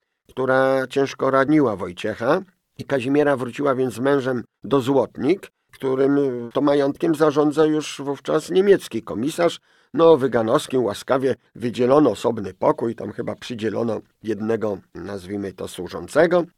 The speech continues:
No ale w grudniu czterdziestego roku umiera pan Wojciech,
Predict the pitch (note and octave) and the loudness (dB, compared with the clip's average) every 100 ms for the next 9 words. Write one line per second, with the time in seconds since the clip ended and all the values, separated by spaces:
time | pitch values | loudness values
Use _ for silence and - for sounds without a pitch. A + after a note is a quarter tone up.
0 | _ _ _ F3 F#3+ E3+ C3+ F#3 F3+ - | _ _ _ 2 2 2 2 4 4 0
1 | D#3+ C#3 C#3+ - D3+ D3 D3+ D3+ D3 - | 0 0 -2 0 0 2 2 2 0 -2
2 | _ _ _ - E3+ F3+ C#3+ G2 F#2 G2+ | _ _ _ -4 4 4 4 -2 -8 -6
3 | A2 C3 F3 F3+ | -4 -4 -4 -6